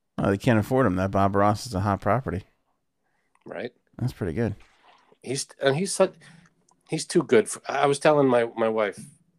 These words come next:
Speaker 2: he's, like, too good a person to exist today. Like, you know what I mean?
Speaker 1: <laughs>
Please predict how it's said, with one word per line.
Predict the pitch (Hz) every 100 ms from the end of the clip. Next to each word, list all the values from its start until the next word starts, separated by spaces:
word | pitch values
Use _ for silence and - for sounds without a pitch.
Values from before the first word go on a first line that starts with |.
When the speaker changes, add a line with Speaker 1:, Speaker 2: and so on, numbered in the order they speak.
| _ _
Speaker 2:
he's, | 120 143
like, | 156 -
too | - 156 135 -
good | 113 110 104 -
a |
person | - 110 95 - 82 78 _ _ _ _ _ _
to | - 95
exist | 92 - 95 - - - _
today. | - - - - - _ _ _ _ _ - - _ _ -
Like, | 110 -
you | 117
know |
what | 127
I | 123
mean? | 131 127
Speaker 1:
<laughs> | -